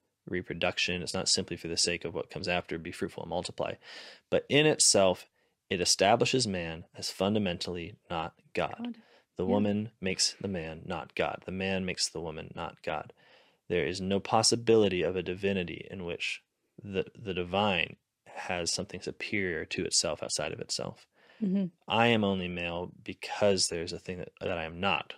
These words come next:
Speaker 1: that I lack, which is female. And female is only what she is in relation to a lack. And so who we are is established in weakness, um, in com-,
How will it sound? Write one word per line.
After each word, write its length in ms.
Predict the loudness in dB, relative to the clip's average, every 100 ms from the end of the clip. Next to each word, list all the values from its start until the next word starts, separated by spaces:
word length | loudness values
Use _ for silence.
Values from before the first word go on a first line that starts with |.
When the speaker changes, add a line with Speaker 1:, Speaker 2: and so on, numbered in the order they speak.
| -14
Speaker 1:
that 140 | -10
I 20 |
lack, 340 | -2 0 0 -4
which 140 | -8
is 80 | -8
female. 420 | -6 -8 -8 -10 -12
And 100 | -6
female 300 | 0 0 0
is 80 | -2
only 300 | -8 -12 -16 _
what 180 | -10 -4
she 240 | 0 4
is 440 | 4 2 -2 -4 -8 -20 _ -20 -12
in 100 | -10
relation 400 | -2 0 0 -2
to 140 | -6 -4
a 20 |
lack. 320 | 0 0 0 -4
And 100 | 0
so 280 | 0 0 -6 -14 2
who 220 | 6 6
we 240 | 6 4 4
are 340 | 8 8 8 2 -6 -18 -18 -4
is 140 | -2
established 540 | 2 6 6 6 2 0
in 100 | -4
weakness, 560 | -4 -6 -4 0 0 0 _ -20 -20 _ -4
um, 360 | -2 -2 -6 -14 _ _ _ _ _ _
in 100 | -14
com-, 220 | -6 -6